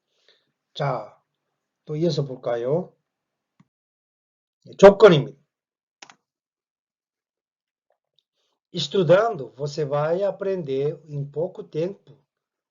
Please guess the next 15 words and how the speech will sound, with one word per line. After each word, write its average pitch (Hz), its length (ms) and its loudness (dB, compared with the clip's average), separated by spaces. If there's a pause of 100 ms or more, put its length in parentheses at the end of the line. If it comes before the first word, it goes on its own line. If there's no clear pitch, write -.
(100)
자, - 200 -20
공부를 185 440 -6
하다라는 190 480 -6
estudar 185 460 -6
동사의 160 320 -8
진행형이죠. 123 500 -12
그죠? 139 380 -14 (640)
Estudando, 180 800 -6
공부하다. 151 520 -8 (680)
Você 165 300 -6
vai 180 280 -6
aprender 160 760 -6 (200)
em 147 180 -12
pouco 233 300 -4
tempo. - 320 -10